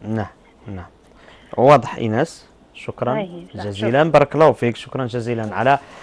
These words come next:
Speaker 1: الاتصال، يجيبك الشيخ، آه، بعد قليل بحول الله. سؤال ثاني للعمري من البرج، يقول: "شخص يتحدث عنه كثيرًا ويؤذيه، كلما،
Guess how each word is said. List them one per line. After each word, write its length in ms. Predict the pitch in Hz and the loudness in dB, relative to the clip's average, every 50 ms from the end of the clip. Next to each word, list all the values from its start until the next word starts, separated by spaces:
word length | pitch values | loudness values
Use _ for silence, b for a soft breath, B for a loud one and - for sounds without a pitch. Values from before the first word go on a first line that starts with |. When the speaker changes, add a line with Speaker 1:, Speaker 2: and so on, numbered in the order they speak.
| B B B B B | B B B B B
Speaker 1:
الاتصال، 500 | 131 131 117 - - 117 - 143 135 131 | 4 4 2 2 -2 0 2 4 4 4
يجيبك 400 | 123 113 120 117 117 117 - - | 4 0 -2 -2 -4 -4 -6 -6
الشيخ، 580 | - - - 127 123 120 117 - - - - - | -8 -4 -2 0 0 0 0 -2 -8 -12 -10 -6
آه، 220 | - 120 120 117 | -2 0 0 2
بعد 180 | 117 117 117 110 | 2 2 2 0
قليل 360 | 110 - - 110 110 107 107 | 0 -2 -2 0 0 0 0
بحول 400 | 101 113 - 151 127 104 101 98 | -2 -4 -6 -4 -4 -2 -2 -2
الله. 220 | 98 98 117 151 175 | -2 2 2 2 2
سؤال 360 | - - - 139 135 123 - | 2 0 -2 0 -2 0 2
ثاني 320 | - 131 127 123 123 120 | 2 4 4 4 2 0
للعمري 1600 | 120 113 107 107 110 110 113 - - - 107 104 104 104 101 101 101 98 95 104 101 98 95 95 101 95 95 107 107 104 104 | -2 -2 -2 0 0 0 -2 -4 -4 -2 0 0 2 0 0 0 -2 -2 -2 -4 -4 -6 -6 -6 -6 -6 -6 -6 -4 -4 -4
من 180 | 98 98 98 95 | -4 -4 -4 -6
البرج، 380 | 95 92 95 127 147 135 - 117 | -4 -2 0 0 0 0 -2 -6
يقول: 340 | 95 - - 131 147 151 - B B B B B B | -6 -2 0 0 0 0 -2 B B B B B B
"شخص 260 | - - 139 - - | -8 -8 -8 -6 -6
يتحدث 640 | 139 123 117 110 - - - 113 104 104 98 - 107 113 - - - - | -6 -6 -6 -6 -6 -6 -6 -6 -6 -6 -8 -8 -8 -10 -10 -12 -18 -16
عنه 400 | - 104 101 101 104 101 101 101 - - | -14 -12 -10 -10 -10 -10 -10 -12 -12 -12
كثيرًا 680 | 107 101 - 110 110 110 110 113 117 117 117 117 110 104 | -12 -10 -6 -4 -2 -2 -2 -2 -4 -6 -8 -8 -4 -2
ويؤذيه، 960 | 110 107 110 107 107 107 107 104 104 104 - - 107 98 110 113 120 123 120 B B B B B - | -2 0 0 0 -2 -2 -2 -2 -2 -2 -4 -6 -6 -4 -2 0 -2 -2 -4 B B B B B -6
كلما، 420 | - 135 123 117 110 107 107 110 | -4 0 0 0 0 0 -2 -4